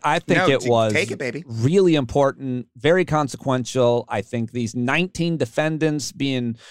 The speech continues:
Speaker 1: brought to justice for trying to steal the election from Georgia voters, where you know, black folks, especially black women, saved that state twice, and now you got a black prosecutor.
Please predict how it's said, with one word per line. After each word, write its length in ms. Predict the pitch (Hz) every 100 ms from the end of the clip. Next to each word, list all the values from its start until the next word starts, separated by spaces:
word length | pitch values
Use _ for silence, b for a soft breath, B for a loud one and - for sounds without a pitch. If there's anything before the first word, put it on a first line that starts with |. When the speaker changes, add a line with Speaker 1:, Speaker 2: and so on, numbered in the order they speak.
| B B
Speaker 1:
brought 460 | - 98 135 160 -
to 80 | 147
justice 600 | 113 120 151 - 165 156
for 100 | 120
trying 220 | 135 135
to 80 | 113
steal 420 | - - 135 160
the 80 | 160
election 480 | 123 135 - 160 147
from 260 | 139 120
Georgia 440 | 98 123 135 139 107
voters, 520 | 110 123 143 170 127
where 380 | 110 107 101 101 B B B B
you 60 | 117
know, 100 | 110
black 280 | 120 135 -
folks, 260 | 143 147
especially 340 | - 139 - 131
black 280 | 131 131
women, 200 | 131 135
saved 320 | 117 - 131 123
that 140 | 131
state 400 | - 127 131 147
twice, 520 | - - 117 151 151 -
and 60 |
now 80 | 127
you 100 | 131
got 120 | 127
a 40 | 110
black 280 | 123 127 -
prosecutor. 720 | 131 131 143 151 147 151